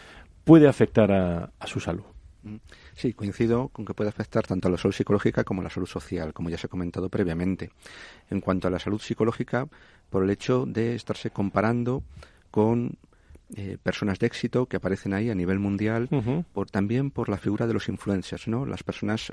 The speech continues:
Speaker 2: que marcan un poquito tendencia. Entonces, es verdad que puede dar lugar a situaciones de estrés, de, de ansiedad, ¿no? Por falta de, de relación en-, ¿no? entre las expectativas y la, y la realidad. Pero, y luego también, en cuanto a la salud social,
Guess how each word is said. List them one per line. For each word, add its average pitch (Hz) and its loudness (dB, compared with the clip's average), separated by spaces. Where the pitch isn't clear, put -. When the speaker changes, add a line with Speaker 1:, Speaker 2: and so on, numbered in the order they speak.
Speaker 2:
que 95 0
marcan 104 0
un 107 -2
poquito 107 -2
tendencia. 90 0
Entonces, 117 0
es 117 -6
verdad 120 0
que - 0
puede 120 0
dar 113 -4
lugar 117 -2
a - -2
situaciones 104 -4
de 95 -4
estrés, 123 0
de, 95 -2
de 92 2
ansiedad, 104 2
¿no? 123 0
Por - -4
falta 104 2
de, 98 4
de 90 -6
relación 123 0
en-, 113 -4
¿no? 120 -2
entre 107 -2
las 90 -4
expectativas - -2
y - 2
la, 92 -2
y 110 -2
la 87 0
realidad. 85 0
Pero, 104 4
y 117 0
luego 139 -2
también, 135 0
en 95 -4
cuanto 92 -4
a - -2
la 90 -2
salud 107 -2
social, 131 -2